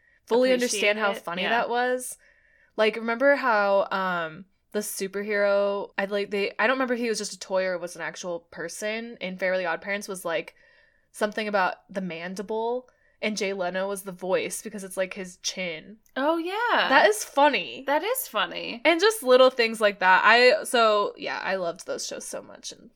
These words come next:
Speaker 1: so they're my number
Speaker 2: Well,
Speaker 1: two.
Speaker 2: and, like, children still are watching SpongeBob. I don't know about Fairly OddParents, but, like, I know Busy Phillips' daughter is, like, obsessed with SpongeBob still, and I think it's
Speaker 1: <laughs>
Speaker 2: so adorable and amazing.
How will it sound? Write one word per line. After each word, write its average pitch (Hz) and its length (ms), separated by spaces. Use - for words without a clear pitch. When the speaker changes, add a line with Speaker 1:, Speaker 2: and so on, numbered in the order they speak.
Speaker 1:
so - 140
they're 208 100
my 190 100
number 190 200
Speaker 2:
Well, 240 180
Speaker 1:
two. - 60
Speaker 2:
and, 302 340
like, 254 220
children 285 500
still 220 400
are 202 140
watching 180 440
SpongeBob. - 720
I 196 120
don't 214 160
know 165 100
about 151 260
Fairly - 200
OddParents, - 580
but, - 140
like, 143 400
I 208 80
know 214 160
Busy 214 320
Phillips' 170 440
daughter 185 300
is, 196 220
like, 208 140
obsessed 202 440
with 214 80
SpongeBob 202 540
still, 208 380
and 185 120
I 175 60
think 240 140
it's - 480
Speaker 1:
<laughs> - 120
Speaker 2:
so 196 360
adorable 175 440
and 165 160
amazing. 233 460